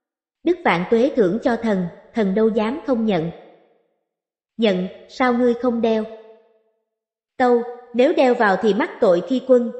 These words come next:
không đeo tức là kháng chỉ, không kính vua." Vua nghĩ, hắn bảo ta nói ẩn ở đây, liền bảo.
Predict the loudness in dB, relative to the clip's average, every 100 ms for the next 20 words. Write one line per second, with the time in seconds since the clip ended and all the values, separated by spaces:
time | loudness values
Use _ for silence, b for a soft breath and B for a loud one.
0 | -16 -4 -2 2 2 2 0 -2 -2 -2
1 | -2 -8 -2 -2 0 -4 -8 -20 -2 -2
2 | 0 -4 -2 2 2 0 -10 -18 -20 _
3 | _ _ _ _ _ _ _ _ _ 0
4 | 2 2 0 -2 -8 -18 _ -6 -2 0
5 | 0 0 -2 -2 0 0 0 0 0 2
6 | 2 0 -4 -12 -2 0 0 0 -2 -2